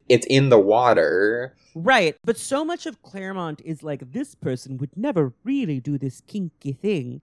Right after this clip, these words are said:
Speaker 1: Right.
Speaker 2: Stacy X is someone who's like, "Yeah, no, I fuck for a living."
Speaker 1: And nobody knows what to do with it.
Speaker 2: All the X-Men characters are like, "Who is this woman? What do we do?"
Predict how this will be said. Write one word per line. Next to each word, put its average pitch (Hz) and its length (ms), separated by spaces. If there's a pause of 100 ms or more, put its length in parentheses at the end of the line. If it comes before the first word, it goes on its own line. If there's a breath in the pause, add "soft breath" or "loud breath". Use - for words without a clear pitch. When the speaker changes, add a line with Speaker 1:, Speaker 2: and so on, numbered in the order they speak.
Speaker 1:
Right. 110 380
Speaker 2:
Stacy 240 340
X 196 380
is 180 120
someone 160 300
who's 156 180
like, 139 360
"Yeah, 156 440
no, 156 380
I 156 140
fuck - 320
for 156 120
a 131 60
living." 120 480 (100)
Speaker 1:
And 147 220
nobody 165 340
knows 151 280
what 127 140
to - 100
do 127 280
with 127 200
it. 98 180 (260)
Speaker 2:
All 247 240
the 302 120
X-Men 226 340
characters 175 460
are 180 140
like, 165 200 (300)
"Who 247 560
is 240 260
this 180 240
woman? 135 260
What 135 220
do 147 100
we 123 160
do?" 123 180